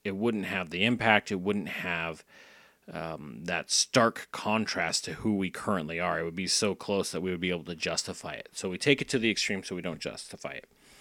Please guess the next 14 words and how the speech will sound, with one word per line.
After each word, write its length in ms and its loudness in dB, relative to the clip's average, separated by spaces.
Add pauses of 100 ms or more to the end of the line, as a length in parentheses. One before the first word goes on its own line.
(1500)
Um, 260 8 (120)
so 140 6
that's 200 8
kind 160 10
of 80 10
the 60 12
world 240 10
that 120 8
he's 220 4
reviewing 540 4
and 80 4
he's 160 0
looking 340 0
at. 240 -2